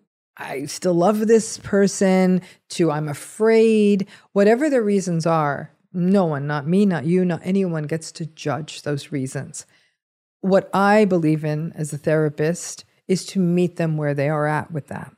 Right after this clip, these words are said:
and say, "Okay, so that's, I understand, I hear you. I don't get to sit here and tell you you don't love this person. You love them, you love them.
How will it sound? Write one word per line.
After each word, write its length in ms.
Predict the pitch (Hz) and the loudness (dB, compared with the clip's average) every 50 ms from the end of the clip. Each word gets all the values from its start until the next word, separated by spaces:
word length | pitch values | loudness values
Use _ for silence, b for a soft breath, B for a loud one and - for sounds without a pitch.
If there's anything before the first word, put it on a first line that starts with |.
| _ | _
and 100 | - 160 | -4 -4
say, 220 | 160 - 175 170 165 | -2 0 0 0 0
"Okay, 380 | 196 240 - - 277 302 320 _ _ _ _ _ - | -2 -4 -6 -6 -6 -6 -8 _ _ _ _ _ -4
so 120 | - 190 | -2 0
that's, 320 | 175 185 190 202 202 - - - - | 2 2 2 0 -2 -4 -6 -4 0
I 120 | - 202 | 2 2
understand, 320 | 196 196 208 226 - - 185 | 2 2 2 0 0 -2 0
I 40 | 190 | 0
hear 160 | 190 226 226 | 2 2 2
you. 220 | 208 170 135 117 B B B B B | 2 2 -2 -4 B B B B B
I 120 | - 214 | 2 2
don't 180 | 247 294 285 262 | 4 2 2 2
get 100 | 247 208 | 0 -2
to 80 | - 160 | -2 -2
sit 240 | 147 - - 117 - | -4 -6 -8 -10 -8
here 120 | - 123 | -10 -10
and 100 | 120 135 | -10 -8
tell 160 | - - 156 | -4 -4 -2
you 80 | 147 147 | 0 0
you 140 | 147 156 160 | 0 0 -2
don't 180 | 156 143 - | -2 -4 -4
love 300 | 151 156 143 135 147 151 | -4 -4 -4 -4 -4 -4
this 180 | 156 143 131 - | -6 -6 -6 -6
person. 440 | - - 170 180 175 - 214 220 214 B B B B B _ - | -4 -2 -2 -2 -2 -2 -2 -2 -2 B B B B B _ -2
You 120 | 202 214 | 0 2
love 260 | 214 220 262 285 214 | 4 4 2 2 0
them, 180 | 196 175 170 170 | -2 0 0 0
you 100 | 170 170 | 2 2
love 300 | 185 220 233 202 - - | 2 2 0 -2 -4 -8
them. 240 | - - - - | -16 -18 -18 -20